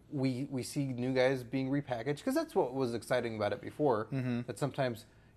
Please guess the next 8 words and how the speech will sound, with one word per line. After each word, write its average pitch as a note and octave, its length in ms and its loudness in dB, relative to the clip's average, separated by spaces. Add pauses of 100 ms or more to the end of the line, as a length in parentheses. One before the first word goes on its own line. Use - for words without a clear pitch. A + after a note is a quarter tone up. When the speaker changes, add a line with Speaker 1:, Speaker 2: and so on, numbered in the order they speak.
Speaker 1:
you C3 200 -2
had A2 360 4 (420)
Bubba B2+ 320 8
Ray B2 160 8
Dudley, A#2 460 4
who A#2+ 180 -2
was A2+ 300 0 (100)
a, A#2 160 -4